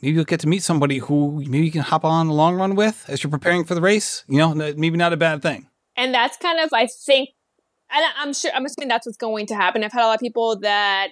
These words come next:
Speaker 2: reached out to me because they saw through the C I M, um, Instagram page, they tagged me. Um, and they were like, "I had no idea this was,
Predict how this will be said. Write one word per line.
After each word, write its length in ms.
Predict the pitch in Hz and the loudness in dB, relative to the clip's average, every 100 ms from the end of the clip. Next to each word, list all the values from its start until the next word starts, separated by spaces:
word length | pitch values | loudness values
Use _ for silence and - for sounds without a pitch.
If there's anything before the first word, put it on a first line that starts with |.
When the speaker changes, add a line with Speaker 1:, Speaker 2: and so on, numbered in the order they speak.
| 226 | -6
Speaker 2:
reached 240 | 220 - | -6 0
out 160 | 208 214 | 2 0
to 80 | 226 | -4
me 100 | 202 | -6
because 300 | 196 240 214 | -6 -4 0
they 120 | 190 | 0
saw 460 | - 190 190 196 202 | 0 0 2 0 0
through 200 | 214 190 | 2 2
the 100 | 185 | 2
C 240 | - 196 | 0 0
I 100 | 185 | 0
M, 360 | 185 180 180 180 - | 0 -2 -4 -6 0
um, 280 | 170 165 165 | 2 2 0
Instagram 500 | 196 - 220 196 196 | -4 -2 0 0 0
page, 280 | 190 185 - - | -2 -2 -4 -2
they 120 | 185 | -2
tagged 360 | - 185 190 | 0 0 0
me. 320 | 190 175 175 - - - _ - | -2 -4 -6 -12 -20 -20 _ -4
Um, 260 | 190 180 | 0 0
and 80 | 190 | 0
they 40 | 202 | 0
were 60 | |
like, 140 | 208 - | 0 0
"I 80 | 233 | -2
had 140 | 233 | -2
no 120 | 240 233 | -2 0
idea 360 | 220 220 214 | 0 2 0
this 200 | 202 - | 0 -4
was, 100 | 208 | -8